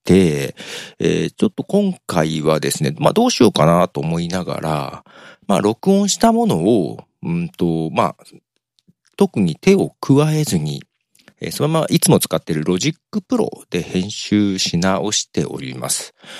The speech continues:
で、そこにはね、えー、プラグインでアイゾトープの、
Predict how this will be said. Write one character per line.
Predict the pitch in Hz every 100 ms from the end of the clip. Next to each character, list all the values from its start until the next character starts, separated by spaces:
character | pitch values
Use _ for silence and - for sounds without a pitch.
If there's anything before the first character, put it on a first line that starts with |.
| - - -
で、 | 180
そ | 175
こ | 180 262
に |
は | 262 87
ね、 | 71 98 -
え | 67
ー、 | 65
プ | 113
ラ | 120
グ | 113 120
イ |
ン | 107
で | 104 -
ア | 110
イ |
ゾ | 117
ト | 131 135
ー | 98 _
プ | - 64 52 - - _ _ _ _ _
の、 | 92 101